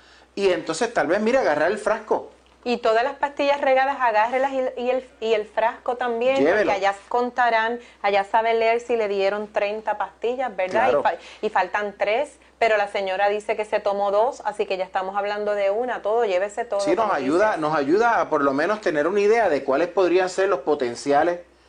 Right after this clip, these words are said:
Speaker 1: eh, sustancias nocivas que pudo haber ingerido el niño. Pero entonces, aparte de el peso, la edad, que son cosas muy, muy importantes, ¿verdad? Y no podemos recalcar suficiente, conozca el peso de su niño. Eso es algún ejercicio bien simple, ¿verdad?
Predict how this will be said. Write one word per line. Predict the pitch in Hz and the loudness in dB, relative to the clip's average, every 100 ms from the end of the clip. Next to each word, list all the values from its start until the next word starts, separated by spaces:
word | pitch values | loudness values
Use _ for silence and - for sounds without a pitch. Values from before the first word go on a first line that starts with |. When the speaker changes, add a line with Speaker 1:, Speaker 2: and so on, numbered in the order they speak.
| _ - _ | _ -20 _
Speaker 1:
eh, | 147 139 131 120 117 110 | 0 2 2 2 0 -2
sustancias | 151 143 147 147 185 | -6 -4 -2 0 0
nocivas | 180 226 233 - | 0 0 0 0
que | 127 | -4
pudo | 107 110 131 | -2 0 2
haber | 151 | 0
ingerido | 151 151 127 147 | 0 0 2 0
el | 131 | 0
niño. | 113 104 - - - - - | -6 -12 -20 -20 -20 -20 -2
Pero | 151 | -2
entonces, | 156 202 208 | 0 0 0
aparte | 160 147 202 - 247 | 0 0 -2 2 2
de | 202 196 220 - _ _ _ - | 4 2 0 -8 _ _ _ 0
el | 147 139 | 0 0
peso, | 151 156 156 214 208 - _ | 0 0 2 0 0 -6 _
la | 143 139 | 0 2
edad, | 135 135 - | 2 2 0
que | - | -6
son | 135 135 | -6 -6
cosas | 139 147 180 | -4 -2 -2
muy, | 151 147 180 180 | 0 2 2 0
muy | 139 143 170 | -2 0 2
importantes, | 196 190 160 170 190 196 127 | 0 -2 -2 -2 -2 -2 -2
¿verdad? | 117 120 147 196 - - - | 0 0 0 -2 -16 -20 -6
Y | 139 135 | 0 2
no | 135 | 2
podemos | 160 160 180 | 2 0 0
recalcar | 185 180 160 165 | 0 -2 -2 -4
suficiente, | 165 170 190 202 147 | -4 -4 -4 -2 -4
conozca | - 131 135 165 214 | -2 -2 0 0 -2
el | 185 | 0
peso | - 165 202 | -2 0 0
de | 185 | 0
su | 160 | 0
niño. | 143 214 190 - - _ _ - | -2 -2 -4 -10 -16 _ _ -12
Eso | - 127 185 | -10 -2 0
es | |
algún | 190 190 196 | 0 2 0
ejercicio | 196 196 214 | 0 -2 2
bien | 180 190 | 4 2
simple, | 196 202 226 156 | 0 -6 -2 -2
¿verdad? | 120 131 185 | 0 0 0